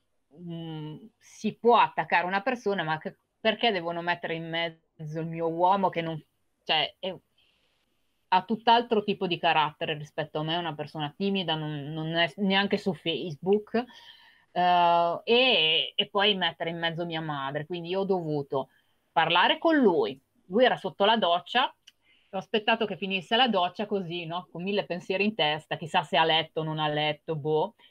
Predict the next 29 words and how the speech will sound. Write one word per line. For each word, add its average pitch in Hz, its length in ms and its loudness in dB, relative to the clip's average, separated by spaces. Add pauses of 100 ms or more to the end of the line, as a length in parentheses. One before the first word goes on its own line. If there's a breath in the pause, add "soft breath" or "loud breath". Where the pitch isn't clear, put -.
(140 soft breath)
E 415 120 -6
poi 208 160 4
ho 196 40 2
dovuto 175 380 -6
telefonare 156 880 -2
a 147 100 0
mia 190 160 -2
mamma 165 320 -2
la 160 120 0
mattina 143 400 -6
dopo, 165 360 0
perché 151 240 -6
ovviamente 156 400 -6
me 160 80 -8
ne 143 120 -6
sono 135 200 -10
accorta 139 360 -6
di 165 120 -4
sera, 147 280 0
se 147 120 -4
le 139 80 0
telefono 147 420 -4
di 156 140 -2
notte 143 240 -4
le 139 100 -2
prendo 131 260 -10
un 127 100 -10
altro 135 260 -12
colpo. 135 600 -6